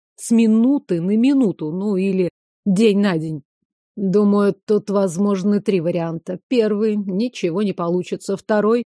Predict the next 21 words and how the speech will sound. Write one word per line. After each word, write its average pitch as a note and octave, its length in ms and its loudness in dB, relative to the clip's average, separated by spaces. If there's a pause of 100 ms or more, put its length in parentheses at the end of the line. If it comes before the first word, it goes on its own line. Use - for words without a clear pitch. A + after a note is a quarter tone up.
(180)
последствия G#3+ 720 0
снимутся A3+ 640 0
не A#3 140 0
полностью, F3 720 -2
а F3 120 -2
в F3 60 -8
таком G#3 300 0
случае G#3+ 460 -2
неизвестно, G#3 760 0
к - 100 -20
каким G#3 440 -2
результатам F#3+ 840 -2
это G#3 220 -2
может G3 340 0
привести G3+ 460 -2
при G3+ 260 -2
повторном F#3 840 -2
ритуале. F3 480 -2 (460)
И F3+ 200 2
третье. E3+ 680 -2 (540)
Третье? C4+ 500 0